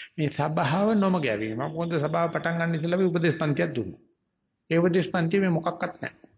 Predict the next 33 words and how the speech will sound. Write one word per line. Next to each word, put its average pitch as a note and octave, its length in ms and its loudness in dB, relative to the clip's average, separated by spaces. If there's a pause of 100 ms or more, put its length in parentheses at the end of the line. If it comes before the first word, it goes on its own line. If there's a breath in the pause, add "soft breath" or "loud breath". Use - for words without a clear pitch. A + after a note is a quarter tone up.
(1300)
එහෙම E3 240 2
මේ D3 420 2
මෛත්‍රී D#3 380 -2
භාවනාව, F#3+ 420 0
ම-, F3+ 240 -2 (100)
බුද්ධානුස්සති E3 640 0
භාවනාව D#3+ 400 0
උපදෙස් D3+ 320 0
දෙන D3+ 220 -2
තැනකට D3 300 -2
ගිහලා D3 220 0
මේක E3 140 0
ඇහුවට C#3 300 0
කමක් A#2+ 280 -2
නැහැ. G2+ 220 -2 (1120)
ඒක C#3 100 0
නරක C#3+ 280 0
නිසා F#3+ 260 2
නෙවෙයි E3 220 0
මං D3 180 -2
කියන්නේ. D3 400 -4
අපි D#3+ 160 -2
නෙවෙයි E3 240 0
තේමාවක D#3+ 500 0
අපි C3+ 220 -2
යන්නේ. C#3+ 260 -4
අන්නේ D3+ 240 -2
තේමාවට D3+ 500 0
අදාළ D3+ 320 2
විතරයි D#3+ 340 0
අපි E3 160 0
සාකච්ඡා C#3 500 -2
කරන්නේ. A#2+ 440 -2